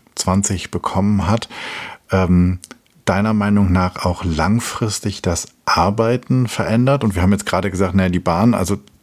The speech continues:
die einen sind die, die wir sehen, das sind die, wenn wir selbst Bahn fahren, das anderen sind die, die wir ab und zu mal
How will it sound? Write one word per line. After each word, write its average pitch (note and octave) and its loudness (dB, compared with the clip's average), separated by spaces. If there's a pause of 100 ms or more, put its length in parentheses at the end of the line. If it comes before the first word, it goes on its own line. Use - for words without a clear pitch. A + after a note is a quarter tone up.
die - -4
einen G2 2
sind G2 0
die, G2+ 2
die F#2 -4
wir E2+ -2
sehen, E2+ -2
das E2+ -6
sind F#2 -4
die, F2+ -4
wenn F2+ -2
wir F2 -4
selbst - -10
Bahn F#2+ 0
fahren, A#2+ 0
das - -6
anderen G2 4
sind E2+ -2
die, F2+ -4
die F#2+ -10
wir F2 -2
ab - -6
und G2+ -2
zu - -4
mal F2 0